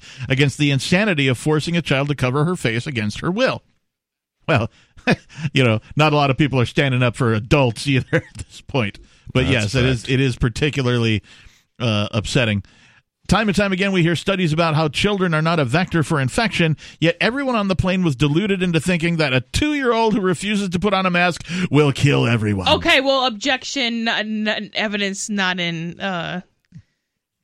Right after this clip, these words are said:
Speaker 3: facts not in evidence. We have, why would, that's a jump.
Speaker 1: <laughs> Uh,
Speaker 3: They could have just thought, "If I mess with the flight attendants,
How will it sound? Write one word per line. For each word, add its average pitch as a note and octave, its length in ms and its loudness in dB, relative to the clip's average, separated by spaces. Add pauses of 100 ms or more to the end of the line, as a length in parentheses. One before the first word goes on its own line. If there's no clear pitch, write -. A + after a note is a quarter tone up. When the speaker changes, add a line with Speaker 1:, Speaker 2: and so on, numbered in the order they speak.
(420)
Speaker 3:
facts A3 280 -2
not G3+ 220 -2
in F3 100 -8
evidence. E3 540 -6
We G3+ 260 -4
have, G#3+ 280 -4
why G3+ 340 0
would, G3 200 -6 (400)
that's A#3+ 320 -2
a B3 80 -4
jump. F3 540 -8
Speaker 1:
<laughs> - 60 -20 (1000)
Uh, C3 60 2 (200)
Speaker 3:
They D#4+ 140 2
could G#4+ 220 2
have D#4+ 80 0
just F#4 200 -4
thought, D4+ 360 2
"If C4+ 140 -4
I B3 340 -2
mess A#3+ 380 -6
with B3+ 220 -6
the G#3+ 80 -4
flight C4+ 280 -4
attendants, A3 800 -4